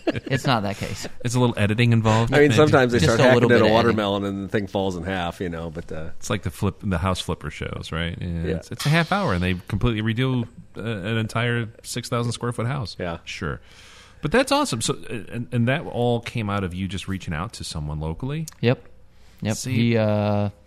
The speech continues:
Speaker 2: he actually knew about me. He saw the garage and was like, "Oh, I gotta meet this guy."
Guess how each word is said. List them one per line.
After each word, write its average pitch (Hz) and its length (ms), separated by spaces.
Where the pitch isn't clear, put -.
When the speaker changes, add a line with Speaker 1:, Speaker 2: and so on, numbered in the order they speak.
Speaker 2:
he 123 160
actually 120 760
knew 117 240
about 98 280
me. 107 300
He 104 80
saw 98 320
the 107 100
garage 98 540
and 101 100
was 95 100
like, 90 140
"Oh, 107 120
I 107 140
gotta 101 160
meet 101 160
this - 160
guy." - 240